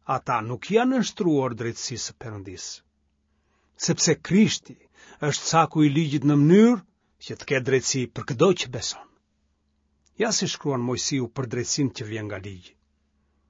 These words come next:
Njeriu që i bën këto gjëra do të jetojë me anë të tyre. Por drejtësia që vjen nga besimi thot kështu: "Mos thuaj në zemrën tënde,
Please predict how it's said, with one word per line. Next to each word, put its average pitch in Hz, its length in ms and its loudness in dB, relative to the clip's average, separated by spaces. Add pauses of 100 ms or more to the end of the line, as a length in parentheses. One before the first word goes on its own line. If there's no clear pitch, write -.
(160)
Njeriu 180 460 8
që - 180 -4
i 117 100 -4
bën 143 180 0
këto 185 120 2
gjëra 151 340 4
do 151 140 4
të 147 160 0
jetojë 170 400 4
me 139 160 2
anë 151 300 4
të 143 140 -2
tyre. 185 260 4 (880)
Por 202 220 8
drejtësia 147 540 0
që - 160 -12
vjen 113 260 -8
nga 95 160 -14
besimi 123 460 -4
thot 120 240 -12
kështu: - 240 -8 (920)
"Mos 156 280 -2
thuaj 240 320 -2
në 156 100 2
zemrën 120 460 -2
tënde, 107 340 -8